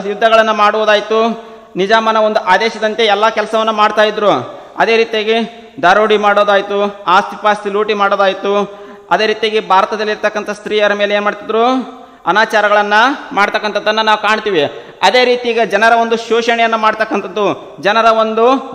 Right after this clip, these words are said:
ಜೀವನದ ಮೇಲೆ ಮಾಡಿದ್ರು ಬಹಳ ಪ್ರಭಾವ ಬೀರ್ತಿದ್ರು. ಅಂತ ಒಂದು ಸಂದರ್ಭದಲ್ಲಿ ಜನರು ಮತ್ತು ರೈತರು ಮತ್ತು ಮಹಿಳೆಯರು ಏನಾದ್ರು ದಂಗೆಗೆ ಇಳ್ತಾರ. ಆದರೆ ಮುಸ್ಲಿಮೇತರ ಮಹಿಳೆಯರ ಮೇಲೆ ಏನಾಯ್ತು?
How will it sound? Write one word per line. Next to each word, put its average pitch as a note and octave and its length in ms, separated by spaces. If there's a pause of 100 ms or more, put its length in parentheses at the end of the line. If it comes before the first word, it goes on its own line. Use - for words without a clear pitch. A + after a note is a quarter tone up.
ಜೀವನದ A3+ 320
ಮೇಲೆ A3 260
ಮಾಡಿದ್ರು G#3+ 520
ಬಹಳ G#3+ 280
ಪ್ರಭಾವ A3 380
ಬೀರ್ತಿದ್ರು. G#3+ 720
ಅಂತ G3 160
ಒಂದು A#3 260
ಸಂದರ್ಭದಲ್ಲಿ G#3+ 520
ಜನರು G#3 320
ಮತ್ತು A3 320
ರೈತರು G#3+ 400
ಮತ್ತು A3 220
ಮಹಿಳೆಯರು A3 400
ಏನಾದ್ರು G#3+ 760
ದಂಗೆಗೆ G#3+ 280
ಇಳ್ತಾರ. A3 240 (500)
ಆದರೆ A#3 520 (360)
ಮುಸ್ಲಿಮೇತರ C4 680
ಮಹಿಳೆಯರ B3 360
ಮೇಲೆ A#3+ 220
ಏನಾಯ್ತು? B3 460